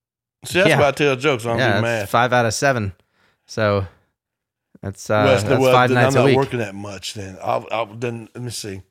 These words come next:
Speaker 2: Maybe it just feels like two hundred fifty <laughs> nights.
Speaker 1: It just, do I tell you?
Speaker 2: <laughs>
Speaker 1: I tell you, some nights it's like, you know, like, like, for instance, I'll be on stage. It was the thirty-one days in December. I should be on stage twenty-one of 'em, I guess, maybe.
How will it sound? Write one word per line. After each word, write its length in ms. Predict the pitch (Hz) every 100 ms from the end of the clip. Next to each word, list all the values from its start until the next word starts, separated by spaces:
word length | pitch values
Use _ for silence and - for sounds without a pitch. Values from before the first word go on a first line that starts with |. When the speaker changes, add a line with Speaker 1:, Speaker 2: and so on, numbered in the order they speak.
| -
Speaker 2:
Maybe 140 | 120
it 40 | 127
just 180 | 123 -
feels 280 | 131 135 107
like 140 | 95
two 120 | -
hundred 260 | 101 92 85
fifty 340 | 131 - -
<laughs> 40 | 156
nights. 280 | 139 127 131
Speaker 1:
It 140 | 160 151
just, 220 | 139 123
do 140 | 151 151
I 80 |
tell 240 | 147 180 170
you? 140 | 139 117
Speaker 2:
<laughs> 120 | - -
Speaker 1:
I 100 | 120
tell 200 | - 127
you, 60 |
some 300 | - 147 151
nights 300 | 147 160 151
it's 160 | 117 120
like, 300 | 107 101 92 - _ _ _ _ _ _ _ _ _ _ _ _ _ _ _ _ _ - - _ -
you 120 | 135
know, 60 | 123
like, 140 | 120
like, 160 | 139 131
for 220 | - 143
instance, 320 | 170 139 110
I'll 140 | 123 123
be 160 | 117
on 140 | 113 113
stage. 500 | - 120 117 120 110
It 440 | - - _ -
was 100 | 113
the 80 | 117
thirty-one 580 | 147 139 135 135 139 127
days 300 | 123 123 120
in 80 | 117
December. 500 | 117 - 123 120 117
I 60 |
should 200 | 113 110
be 120 | 113 107
on 120 | 107
stage 600 | - 110 107 107 101 - _ _ _ _ _ _ _ _ _ _ _ _ _ _ _ _ _ _ _ _
twenty-one 680 | - - 110 120 107 101 110
of 140 | 123 123
'em, 120 | 120
I 80 | 120
guess, 260 | 123 127
maybe. 380 | 123 131 131